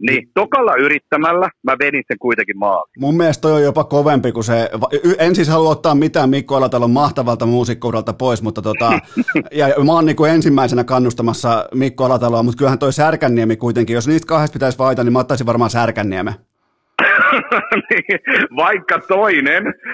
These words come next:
Speaker 1: olisi kuitenkin kuvattu niin kuin aika, ö, useille ihmisille kameroiden myötä sun muuta vastaavaa.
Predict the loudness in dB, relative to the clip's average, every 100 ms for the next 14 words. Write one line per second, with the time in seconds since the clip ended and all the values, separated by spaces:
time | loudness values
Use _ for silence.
0 | -4 0 0 2 0 2 -2 -4 -4 0
1 | 0 -2 -2 0 0 0 -2 0 2 2
2 | 2 -2 -2 -4 0 2 4 2 0 -2
3 | -2 0 2 2 0 0 -2 -4 -2 0
4 | 0 2 0 0 -2 -2 -4 -6 -4 -2
5 | 0 -2 -2 -2 0 2